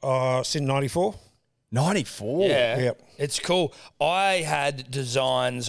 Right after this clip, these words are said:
Speaker 3: on getting my motorbike license and then sort of going, "You're not fucking using this thing, mate."
Speaker 2: You kept
Speaker 3: And
Speaker 2: them, you kept
Speaker 3: slowly
Speaker 2: them to
Speaker 3: working my
Speaker 2: yourself.
Speaker 3: way into just having it. And then I got my s-,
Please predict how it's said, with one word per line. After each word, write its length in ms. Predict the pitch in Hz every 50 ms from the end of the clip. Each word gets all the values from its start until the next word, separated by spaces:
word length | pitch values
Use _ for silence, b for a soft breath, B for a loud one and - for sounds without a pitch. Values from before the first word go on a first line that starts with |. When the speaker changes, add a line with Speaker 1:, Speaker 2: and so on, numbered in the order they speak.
| - -
Speaker 3:
on 580 | 123 120 120 120 117 117 113 113 110 110 110 110
getting 360 | 117 123 127 123 123 120 120
my 140 | 117 113 110
motorbike 640 | 107 113 117 120 120 117 123 117 113 113 110 -
license 560 | 113 110 113 110 107 107 104 - 110 107 - -
and 180 | - 117 117 117
then 180 | 117 113 110
sort 240 | 107 - 117 110 110
of 80 | 110 107
going, 400 | 113 107 107 107 107 107 107 107
"You're 100 | 113 156
not 140 | 170 - -
fucking 340 | - - 71 - - 64 64
using 280 | 64 60 - - 69
this 160 | 69 - -
thing, 180 | - 69 71 73
mate." 220 | 73 78 90 90 - B B B
Speaker 2:
You 220 | 110 120 139 165
kept 140 | - 131 127
Speaker 3:
And 80 | 127 123
Speaker 2:
them, 80 | 131
you 60 | 123 - 160 160
kept 140 | 160 156 156
Speaker 3:
slowly 160 | 156 156 147
Speaker 2:
them 100 | 139 135
to 40 | 143
Speaker 3:
working 340 | 147 147 143 143 - 156 147
my 60 | -
Speaker 2:
yourself. 200 | 135 131 127 123 127
Speaker 3:
way 460 | 123 120 120 120 120 120 123 120 120
into 240 | 120 117 113 - 113
just 200 | 110 107 - -
having 280 | 107 107 107 110 113
it. 160 | 151 190 - - b b b b b b b b b _ _ _ _
And 120 | 127 131 131
then 80 | 123
I 100 | 120 113
got 420 | 113 113 107 127 123 127 - - 131
my 240 | 127 123 117 113 113
s-, 260 | 104 - - -